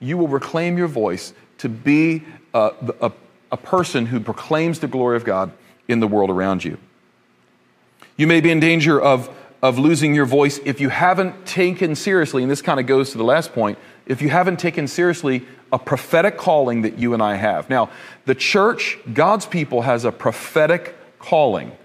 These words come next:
in the earth. What do I mean by that? It sounds like a big fancy word, but what I mean is sometimes when we think of pro-, prophecy, we think of, of,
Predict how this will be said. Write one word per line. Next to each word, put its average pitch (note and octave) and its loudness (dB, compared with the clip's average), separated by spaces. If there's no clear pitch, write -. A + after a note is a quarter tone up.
in A2+ -2
the A2 0
earth. - -6
What D3+ 0
do F3+ 4
I E3 2
mean D3+ 0
by G#2+ 2
that? D#2+ -4
It A2+ -12
sounds E3 0
like D3 0
a C#3+ -4
big C3 -2
fancy B2+ -2
word, F2+ -4
but G#2+ -6
what D#3 0
I E3+ 0
mean D#3+ 2
is A#2 -2
sometimes G3 0
when D#3+ -2
we F3+ 2
think D#3 2
of - -6
pro-, D3+ 0
prophecy, D#3 0
we A#2+ 0
think B2 -2
of, A#2 0
of, A#2+ 0